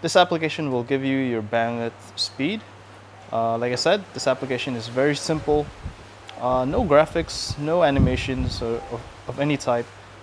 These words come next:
Uh, you just see this app, um, advertising here at the bottom. What's great about this is that you could, uh,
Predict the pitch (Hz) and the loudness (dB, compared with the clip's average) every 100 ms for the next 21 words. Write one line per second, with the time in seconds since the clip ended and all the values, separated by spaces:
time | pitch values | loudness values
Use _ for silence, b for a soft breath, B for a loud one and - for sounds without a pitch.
0 | - 123 127 131 151 180 - 196 170 - | -4 2 4 4 2 0 0 2 2 2
1 | 139 143 131 135 127 120 120 151 156 - | 2 2 0 -4 -4 -6 -2 0 2 2
2 | 123 117 117 131 110 113 113 113 104 107 | 2 -2 -6 -6 -6 -4 -2 -2 -4 -10
3 | - - - - - - - - 143 - | -20 -20 -20 -20 -20 -20 -20 -10 -10 0
4 | 170 160 147 139 139 131 131 127 123 123 | 2 6 6 6 0 -2 0 0 0 -2
5 | 120 117 117 | 0 2 2